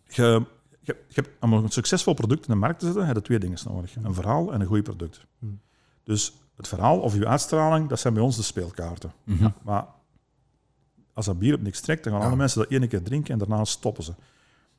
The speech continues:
Speaker 1: Eh, wij mikken natuurlijk wel als kleinere brouwerij, wij mikken echt, en dat meen ik ook, wij mikken op kwaliteit boven kwantiteit.
Speaker 2: Mhm.
Speaker 1: En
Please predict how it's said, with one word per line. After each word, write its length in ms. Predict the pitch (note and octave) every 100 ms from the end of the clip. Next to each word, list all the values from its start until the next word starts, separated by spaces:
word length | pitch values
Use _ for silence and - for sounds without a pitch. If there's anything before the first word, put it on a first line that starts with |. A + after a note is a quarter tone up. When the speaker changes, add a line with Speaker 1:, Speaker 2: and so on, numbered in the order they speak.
| _ -
Speaker 1:
Eh, 240 | F2+ F#2+ G#2+
wij 200 | F#2 B2
mikken 240 | B2 D#3+ C3+
natuurlijk 340 | G#2+ A2 G2+
wel 120 | A#2
als 140 | C#3+ -
kleinere 360 | A#2 D3 D3+
brouwerij, 600 | A#2+ A2+ G2+ G2+ C#3+ F#3 - _ _
wij 180 | - G2+
mikken 220 | G2+ G#2 -
echt, 200 | C#3+ -
en 100 | -
dat 120 | F#2+
meen 240 | F2+ G2+ E3
ik 100 | -
ook, 180 | F#3 - - _ _ _
wij 180 | G2+ G2+
mikken 260 | A2+ -
op 240 | F#2+ - - _
kwaliteit 640 | - A#2 D#3 D#3 D3+ D3+ -
boven 460 | A2+ A#2+ A2+ G#2 G2 _ -
kwantiteit. 680 | F#2+ F#2 - D#2+ D#2 - _ _
Speaker 2:
Mhm. 120 | - F#2+ G#2 A#2 -
Speaker 1:
En 280 | G2 F#2+